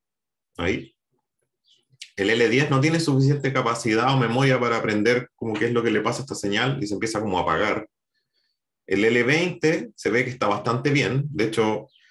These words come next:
está bastante limpio de ruido, que es lo que, lo ideal, porque nosotros no queremos predecir el ruido, queremos predecir la señal. Y el amarillo, en cambio, ya empieza, es como lo contrario, es como que aquí lo que estoy tratando de mostrar es como el ejemplo de,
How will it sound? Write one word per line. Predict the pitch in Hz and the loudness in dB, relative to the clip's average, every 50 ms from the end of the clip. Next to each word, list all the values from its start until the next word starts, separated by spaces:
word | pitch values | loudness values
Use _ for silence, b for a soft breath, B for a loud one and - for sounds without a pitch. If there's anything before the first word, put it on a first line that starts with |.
| b b b | b b b
está | - - - - 101 101 101 98 | -20 -20 -8 -2 0 2 2 2
bastante | 92 95 98 127 120 123 123 110 | 2 0 0 -2 -2 0 2 2
limpio | 104 123 147 156 147 131 127 110 98 | 2 4 4 2 2 2 2 4 4
de | 95 92 | 4 4
ruido, | 90 92 92 98 110 120 113 | 4 4 4 4 2 2 2
que | 104 104 | 0 0
es | 104 | 0
lo | 107 104 - | 0 0 0
que, | 98 98 - - - | -2 -2 -4 -4 -2
lo | 98 95 95 | 0 2 2
ideal, | 92 87 95 110 117 117 104 101 101 | 2 2 2 2 2 0 0 -2 -2
porque | - 90 - - | -4 -6 -6 -6
nosotros | 85 90 87 113 98 101 | -6 -4 -4 -2 -2 -2
no | 101 92 | -2 -2
queremos | 90 87 92 104 104 - | 0 0 0 -2 -2 -2
predecir | - 101 95 - - 104 95 | 0 0 0 0 0 0 0
el | 92 90 | 0 2
ruido, | 98 123 143 135 120 101 | 2 4 4 4 4 4
queremos | 95 92 92 95 - | 2 0 0 -2 -2
predecir | - - - 80 - - 90 | -2 -2 -2 -2 -2 -2 -2
la | 87 85 | -2 -2
señal. | 85 - 87 98 120 127 113 131 135 139 - _ _ _ _ _ _ B B B B B B B B B B B | -4 -6 -6 -4 -2 -2 -2 -2 -4 -6 -8 _ _ _ _ _ _ B B B B B B B B B B B
Y | - 104 | 0 2
el | 104 110 | 2 2
amarillo, | 110 113 110 117 135 160 170 180 185 185 | 2 2 2 2 2 2 2 2 2 0
en | 175 | 0
cambio, | 170 180 180 180 180 180 170 | 0 0 0 2 2 2 4
ya | 156 156 151 | 4 2 2
empieza, | 151 143 151 151 147 - 151 139 - | 0 0 0 0 0 0 -2 -2 -2
es | - - 127 135 | 0 0 -2 0
como | - - 131 123 120 | 0 2 2 2 4
lo | 120 117 113 | 2 2 2
contrario, | 107 104 104 - 120 92 80 - 80 | 0 0 0 0 0 0 0 0 -2
es | 80 - | -4 -4
como | 92 92 87 85 | -4 -4 -2 -2
que | 87 90 87 87 87 87 87 90 87 82 82 87 87 - _ _ b b b b b | 0 0 0 0 0 0 0 -2 -2 -4 -6 -8 -10 -14 _ _ b b b b b
aquí | b - 90 117 131 | b -2 2 2 4
lo | 135 131 | 4 4
que | 131 | 2
estoy | 131 135 131 131 | 2 2 2 2
tratando | 120 120 123 127 127 127 127 | 2 2 2 2 2 2 2
de | 123 | 2
mostrar | 120 113 - - 123 123 | 0 0 -2 -2 0 0
es | 123 131 | 0 0
como | 131 120 107 104 | -2 -2 0 0
el | 101 | 0
ejemplo | 101 - - 123 120 117 120 117 113 | 0 0 -2 -2 -2 0 0 2 4
de, | 107 107 104 104 101 - - - | 4 4 4 4 2 0 -2 -6